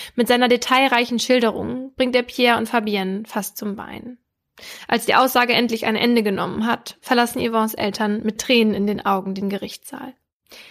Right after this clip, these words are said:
In den darauffolgenden Prozesstagen geht es viel um die Vergangenheit der Angeklagten, um die schwierigen Familienverhältnisse,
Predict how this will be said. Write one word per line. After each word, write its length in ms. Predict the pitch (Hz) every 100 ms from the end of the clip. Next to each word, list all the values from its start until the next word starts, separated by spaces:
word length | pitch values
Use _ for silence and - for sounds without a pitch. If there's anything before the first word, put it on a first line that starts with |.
| -
In 100 | 269
den 100 | 277
darauffolgenden 600 | 269 262 302 339 311 285
Prozesstagen 640 | 277 - 240 240 254 254
geht 120 | 254 247
es 200 | 233 -
viel 340 | 262 254 240
um 80 | 214
die 100 | 220
Vergangenheit 800 | 220 208 190 196 185 185 - -
der 120 | -
Angeklagten, 920 | - - - - - - - - 240 - -
um 100 | 220
die 120 | 220
schwierigen 520 | - 240 247 214 214
Familienverhältnisse, 1160 | 214 214 233 240 208 208 202 208 214 214 247